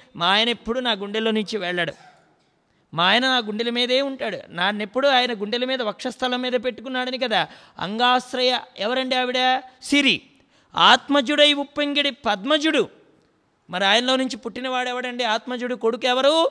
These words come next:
బ్రహ్మగారు. ఈ గోపాంగన క్రియన్ అంటే యశోదలాగా కరుణవడయరు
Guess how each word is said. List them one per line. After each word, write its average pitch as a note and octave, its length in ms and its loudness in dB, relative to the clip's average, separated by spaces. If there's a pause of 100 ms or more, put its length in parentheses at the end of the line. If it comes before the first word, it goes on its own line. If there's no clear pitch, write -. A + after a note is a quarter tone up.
(340)
బ్రహ్మగారు. G3+ 520 2 (880)
ఈ A#3+ 480 4 (140)
గోపాంగన D4 680 4
క్రియన్ B3+ 480 -2 (340)
అంటే G#3 160 0
యశోదలాగా G#3+ 1080 2 (420)
కరుణవడయరు C#4 880 6